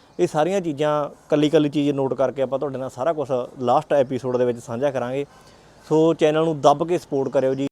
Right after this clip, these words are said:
ਮੋਟਰਸਾਈਕਲ 'ਤੇ ਜੇਕਰ ਤੁਸੀਂ ਪ੍ਰੋਫੈਸ਼ਨਲ ਰਾਈਡ ਕਰਨੀ ਹੈਗੀ, ਪ੍ਰੋਫੈਸ਼ਨਲ ਰਾਈਡ ਕਰਨ ਲਈ ਤਾਂ ਤੁਹਾਨੂੰ ਕਾਫੀ ਚੀਜ਼ਾਂ ਦੀ ਲੋੜ ਪੈਂਦੀ ਆ, ਤੇ ਉਹ ਚੀਜ਼ਾਂ ਦੇ ਵਿੱਚੋਂ ਹਜੇ ਤੱਕ ਆਪਣੇ ਕੋਲੇ ਫਿਲਹਾਲ ਬਹੁਤ ਸਾਰੀਆਂ ਚੀਜ਼ਾਂ ਦੀ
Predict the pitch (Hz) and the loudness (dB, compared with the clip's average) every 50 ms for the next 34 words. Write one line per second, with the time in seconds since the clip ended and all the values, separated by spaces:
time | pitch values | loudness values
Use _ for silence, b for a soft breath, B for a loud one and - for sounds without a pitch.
0 | 170 165 170 160 165 180 - 220 190 214 220 202 196 208 196 196 202 202 202 202 | -2 -2 0 -2 -2 0 0 0 0 0 -2 0 0 -2 0 2 2 2 2 0
1 | 196 - _ - - 180 165 170 175 170 190 180 165 175 160 160 175 - 185 160 | 0 -4 _ -20 -16 -4 -2 -2 0 2 0 0 0 0 -4 -4 -4 -2 -4 -2
2 | 135 147 139 120 - 196 202 180 170 151 151 143 143 156 147 143 143 147 151 151 | -2 -2 -4 -4 -2 -2 0 2 2 2 2 0 0 0 0 0 0 -4 -6 -6
3 | 147 147 147 143 151 139 131 139 135 131 156 170 175 165 156 147 139 139 139 135 | -4 -6 -4 -4 -4 -4 -2 -2 -4 -4 -4 -6 -4 0 0 0 0 0 -4 -2
4 | - 139 131 131 139 143 143 143 135 139 143 165 160 151 135 - 160 170 180 220 | 0 0 0 0 -2 -2 -2 -2 -4 -2 -4 -4 -4 -4 -4 -2 -4 -2 -2 -2
5 | 190 185 170 156 147 147 147 143 139 131 127 131 135 131 127 131 135 143 160 - | -4 -4 -4 -4 -4 -2 -2 -2 -2 -2 -2 -2 -4 -4 -4 -2 -2 -2 -4 -4
6 | b b b b b b 160 - - 180 190 208 190 190 165 180 180 185 175 170 | b b b b b b -8 -4 2 4 4 4 2 2 2 4 4 4 4 2
7 | 160 190 185 160 165 170 170 160 175 165 - 175 170 160 - 165 165 156 - 165 | 2 0 -2 0 2 0 2 2 0 2 4 2 2 2 2 -4 -6 -4 -2 -2
8 | 165 160 143 143 143 139 139 143 147 151 151 147 143 139 131 131 160 180 - 185 | -2 -2 -2 -2 0 0 2 2 2 0 0 0 -2 -4 -4 -4 -4 -2 -2 -2
9 | 165 165 170 170 151 147 135 139 139 139 139 | -2 -2 -2 -6 -6 -6 -6 -4 -4 -4 -4